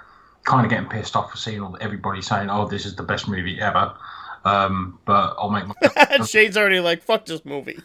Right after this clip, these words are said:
Speaker 1: Yeah, <laughs> I'll make my, I'll make my judgment on Thursday when I see it. Um, but other than that, I mean,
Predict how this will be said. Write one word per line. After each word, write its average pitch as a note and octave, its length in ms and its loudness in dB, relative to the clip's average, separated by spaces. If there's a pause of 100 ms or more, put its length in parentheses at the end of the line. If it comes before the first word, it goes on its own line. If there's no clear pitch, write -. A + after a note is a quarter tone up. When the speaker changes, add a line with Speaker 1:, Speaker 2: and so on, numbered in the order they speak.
Speaker 1:
Yeah, - 720 0
<laughs> - 100 -14
I'll A#2+ 80 2
make B2 260 -2
my, B2+ 140 -2 (220)
I'll A#2 180 -4
make B2 240 -2
my A2+ 140 -4
judgment A2 400 -4
on G#2 160 -6
Thursday G#2+ 420 -4
when G2+ 140 -4
I G2+ 100 -4
see F#2+ 220 -4
it. B2 200 -2 (260)
Um, G#2+ 560 0
but - 100 -2
other G#2+ 180 0
than G#2 160 0
that, G#2+ 300 2 (840)
I A#2 140 6
mean, A2 380 2